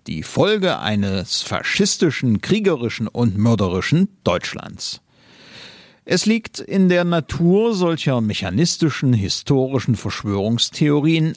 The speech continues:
alles auf alles zurückzuführen. Da lässt sich auch der Mauerbau locker mit dem Dreißigjährigen Krieg begründen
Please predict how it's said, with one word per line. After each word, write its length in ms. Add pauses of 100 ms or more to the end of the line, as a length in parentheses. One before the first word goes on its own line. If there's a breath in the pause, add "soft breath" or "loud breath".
(120)
alles 520
auf 280 (160)
alles 440
zurückzuführen. 920 (440 loud breath)
Da 200
lässt 340
sich 160
auch 160
der 160
Mauerbau 720
locker 420
mit 200
dem 180
Dreißigjährigen 800
Krieg 380
begründen 640